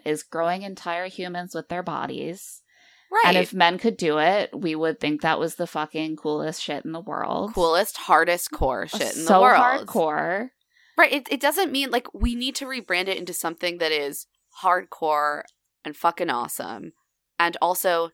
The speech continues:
Speaker 2: not the most awesome or the only hard thing that women can do, right? Like,
Speaker 1: Right.
Speaker 2: women can do many, many things in many life paths, and those should all be placed on an even playing field, ideally.
Speaker 1: Right. It doesn't have to be about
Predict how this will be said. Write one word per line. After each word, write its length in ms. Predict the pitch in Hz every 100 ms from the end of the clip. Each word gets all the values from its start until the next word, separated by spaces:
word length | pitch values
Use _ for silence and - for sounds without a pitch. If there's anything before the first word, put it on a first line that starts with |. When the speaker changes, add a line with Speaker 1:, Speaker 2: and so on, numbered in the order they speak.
| _
Speaker 2:
not 220 | 175 208 -
the 80 |
most 320 | 240 240 233 -
awesome 580 | - - - - 165 165 _ _ _ _ _ _ _
or 140 | 185
the 120 | 190
only 260 | 190 220 214
hard 320 | 175 131 117
thing 540 | - - - - - - _
that 160 | - 156
women 300 | 143 95 -
can 120 | 151
do, 300 | 151 - -
right? 300 | - 147 156
Like, 140 | - 220
Speaker 1:
Right. 280 | 190 165 170
Speaker 2:
women 320 | 170 165 170
can 200 | - 170
do 420 | 165 156 151 - _ _ -
many, 440 | 170 170 165 170
many 260 | 165 147 156
things 340 | 139 127 170
in 120 | 156 156
many 240 | 143 139
life 260 | 143 135 -
paths, 320 | - 143 185
and 120 | 175
those 120 | 156 160
should 160 | 160 -
all 440 | 143 143 143 151 - _ _ _
be 100 | 160
placed 560 | 147 - 139 151 - - _ 147
on 120 | 156
an 140 | 143 - _
even 360 | 202 185 165 -
playing 320 | - 82 -
field, 420 | - - - - -
ideally. 500 | 147 - - - -
Speaker 1:
Right. 300 | 170 147 - -
It 120 | 190
doesn't 260 | 202 208 220
have 180 | 208 -
to 80 | 190
be 120 | 170
about 440 | 160 165 156 160